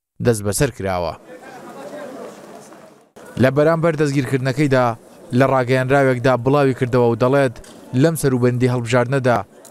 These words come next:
ئەمە وەفای یەکێتیە بۆ کەس و بنەماڵە و عەشیرەتێک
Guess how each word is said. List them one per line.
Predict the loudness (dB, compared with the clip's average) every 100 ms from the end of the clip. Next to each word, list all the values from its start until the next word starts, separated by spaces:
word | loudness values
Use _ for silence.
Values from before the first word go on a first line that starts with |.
| -4
ئەمە | 0 2 2
وەفای | 2 2 2
یەکێتیە | 0 -2 0 0 2
بۆ | 0 0
کەس | -2 0
و | 0
بنەماڵە | 0 0 0 0
و | 0
عەشیرەتێک | -2 0 0 2 -2